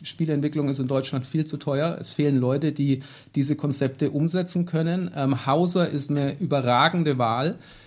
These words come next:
Wir wissen, wie er arbeitet. Wenn Hauser nur annähernd so arbeitet hier in Deutschland,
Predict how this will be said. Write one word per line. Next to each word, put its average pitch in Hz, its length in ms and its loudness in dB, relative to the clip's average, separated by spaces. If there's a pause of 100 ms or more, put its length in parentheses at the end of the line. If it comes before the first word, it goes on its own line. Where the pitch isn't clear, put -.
(120)
Wir 143 200 6
wissen, 175 260 4
wie 165 80 -2
er 143 200 2
arbeitet. 151 540 0
Wenn 139 220 0
Hauser 170 340 4
nur 151 380 0
annähernd 170 540 2
so - 260 0
arbeitet 139 460 0
hier 156 100 -2
in 135 80 0
Deutschland, 151 680 0